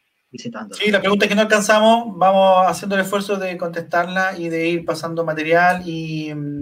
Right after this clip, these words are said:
Speaker 2: y, y lo último quizá ahí poner nuevamente el, el, el Facebook de Juanjo y también, eh, mi correo ahí para cualquier consulta y, y vamos viendo. Aunque todas las personas que escribieron después en YouTube, eh,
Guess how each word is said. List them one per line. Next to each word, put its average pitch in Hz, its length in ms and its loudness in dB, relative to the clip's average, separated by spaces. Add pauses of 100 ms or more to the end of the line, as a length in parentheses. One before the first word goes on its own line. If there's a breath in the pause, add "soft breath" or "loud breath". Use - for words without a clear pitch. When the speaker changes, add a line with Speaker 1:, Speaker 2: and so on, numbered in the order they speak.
(180)
Speaker 2:
y, 143 840 -8 (280)
y 147 200 -20 (160)
lo 151 100 -20
último 156 400 -12
quizá 156 320 -4
ahí 151 160 -6
poner 151 480 -10
nuevamente 151 540 -6
el, 147 200 -10
el, 139 340 -8 (640 soft breath)
el 135 100 -6
Facebook 156 480 -6
de 147 320 0
Juanjo 160 540 2
y 151 80 0
también, 151 580 -4
eh, 143 520 -6
mi 139 100 0
correo 151 400 0
ahí 151 140 0
para 143 380 0 (140)
cualquier 139 400 -8
consulta 147 800 -2
y, 139 500 -4 (500)
y 135 80 -8
vamos 139 260 0
viendo. 131 280 -2
Aunque 165 600 2 (120)
todas 185 160 4
las 180 60 -2
personas 196 280 -4
que - 100 -8
escribieron 185 380 -2
después 180 340 -2
en 180 80 -6
YouTube, 196 460 -6
eh, 151 640 -2